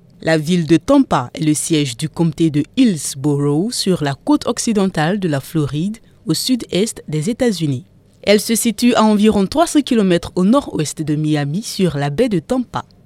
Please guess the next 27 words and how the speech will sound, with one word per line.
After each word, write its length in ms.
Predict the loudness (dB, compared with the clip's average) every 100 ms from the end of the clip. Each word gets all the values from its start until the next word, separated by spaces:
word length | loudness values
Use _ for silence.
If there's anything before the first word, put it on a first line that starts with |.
| -10
Découverte 680 | -2 0 0 2 2 2
au 60 | 0
début 360 | 0 0 0 0
du 100 | -2
seizième 440 | 0 0 4 2
siècle 440 | 2 -2 -4 -6 -4
par 240 | -2 -2
les 180 | -4 -4
Espagnols, 640 | -6 -4 -2 0 0 -2 -8 _ -4
la 160 | -2
ville 340 | 0 2 2 2
fut 180 | -4
fondée 400 | -6 -2 0 2
autour 340 | 0 0 -2 -2
du 140 | -4
Fort 340 | -6 0 0 0
Brooke 460 | -4 -4 -4 -10 _ _ _
et 60 | -4
connut 320 | 2 6 6
un 80 | 6
véritable 640 | 4 2 0 -2 -2 -2 -2
essor 500 | -6 -4 -2 0 -2
après 220 | -4 -4 -4
la 120 | -2
découverte 560 | -4 -6 -4 -4 -4
du 140 | -8 -8
phosphate 640 | -10 -10 -8 -8 -8 -10